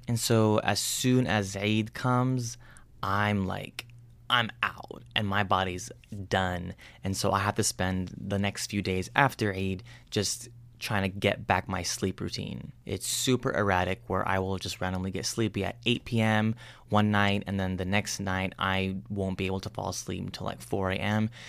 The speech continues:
It's a hot mess, okay? So that's, like, priority number one, getting back to my sleeping routine and all my other routines.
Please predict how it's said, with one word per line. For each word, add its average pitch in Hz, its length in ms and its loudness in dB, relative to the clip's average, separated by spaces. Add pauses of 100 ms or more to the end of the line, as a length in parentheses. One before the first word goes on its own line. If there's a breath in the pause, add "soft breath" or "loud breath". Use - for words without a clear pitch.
(300 loud breath)
It's 131 160 2
a 117 40 4
hot 107 280 0
mess, - 380 -2 (100)
okay? 110 420 -6 (100)
So - 140 -6
that's, 117 300 2
like, 117 200 2
priority 104 340 4
number 95 260 2
one, 92 400 2
getting 104 300 2
back 95 240 0
to - 100 -8
my 90 360 -4
sleeping 117 400 -2
routine 113 500 2 (280 loud breath)
and 98 100 -4
all 95 140 2
my 92 140 0
other 90 240 0
routines. 90 640 -6